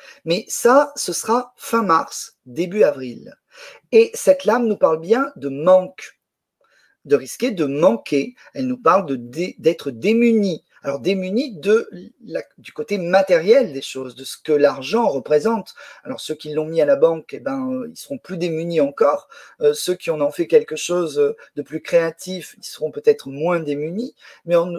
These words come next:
en tout cas, euh, le, le deuxième trimestre risque financièrement, euh, de, de provoquer des choses, euh, à mon avis, compliquées. Euh, ce, ce,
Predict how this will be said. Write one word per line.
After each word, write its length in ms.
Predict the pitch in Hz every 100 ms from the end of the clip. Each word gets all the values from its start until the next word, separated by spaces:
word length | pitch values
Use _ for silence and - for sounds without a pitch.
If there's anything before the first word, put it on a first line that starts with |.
| -
en 100 | 160
tout 160 | 151 165
cas, 320 | 240 262 277 - _ 156
euh, 300 | 151 143 143 - - 202 226 226 _ _
le, 240 | 196 160 165
le 200 | 156 143
deuxième 540 | 139 247 220 220 185
trimestre 640 | - 147 143 143 - - -
risque 760 | 151 135 196 214 - - - - _ _ _
financièrement, 1040 | - - 214 208 196 190 170 147 143 262 _ _ _ 135
euh, 680 | 131 127 123 135 - - -
de, 260 | 82 69 90
de 160 | -
provoquer 520 | 143 - 156 147 - 180
des 160 | 151
choses, 440 | 139 170 175 - -
euh, 180 | - -
à 100 | -
mon 140 | 143 -
avis, 180 | 277 -
compliquées. 540 | - - _ - 117 _ - - -
Euh, 340 | 127 123 123 - - - -
ce, 640 | - - - 170 170 - - - -
ce, 460 | - - - -